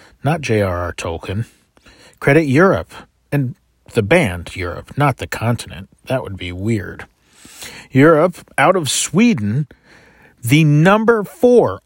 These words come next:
all-time most popular band out of Sweden, if you didn't know, trailing only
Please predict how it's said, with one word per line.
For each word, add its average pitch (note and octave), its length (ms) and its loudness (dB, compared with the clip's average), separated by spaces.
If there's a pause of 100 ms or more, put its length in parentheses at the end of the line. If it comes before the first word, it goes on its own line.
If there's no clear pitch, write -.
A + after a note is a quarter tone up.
all-time G3 680 2
most D#3 300 2
popular F3+ 540 2
band F3 500 0
out G2+ 280 -4
of F#2+ 120 -8
Sweden, F#2+ 720 -4
if - 240 -14
you G#2+ 80 -4
didn't F#2+ 320 -6
know, G2+ 460 -2 (480)
trailing G#3+ 500 4
only D3 480 4